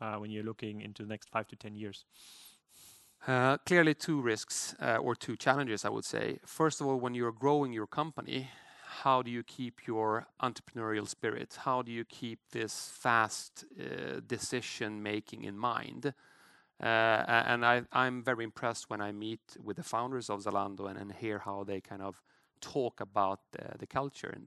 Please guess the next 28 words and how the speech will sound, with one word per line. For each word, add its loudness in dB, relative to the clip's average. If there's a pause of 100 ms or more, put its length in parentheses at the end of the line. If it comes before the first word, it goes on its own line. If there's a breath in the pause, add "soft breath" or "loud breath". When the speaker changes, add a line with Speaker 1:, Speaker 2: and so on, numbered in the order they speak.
Speaker 2:
that's, 2
that's, -2
of -20
course, -4
you -6
need -4
to -8
have -2
that -4
tone -4
from -16
the -8
top. -8 (380 loud breath)
But -10
how 2
do -6
you -6
kind -10
of, -12 (160)
kind -4
of -6 (160)
implement -4
that -6
culture -6
and -10
nurture 0
that -6
culture -6